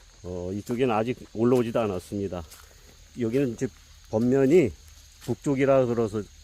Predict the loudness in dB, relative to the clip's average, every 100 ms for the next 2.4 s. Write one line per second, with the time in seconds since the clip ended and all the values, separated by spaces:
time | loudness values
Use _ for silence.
0 | -18 -12 -6 -2 0 2 0 0 0 -4
1 | -4 -20 -20 -20 -16 -8 -4 -2 -2 -4
2 | -4 -4 -4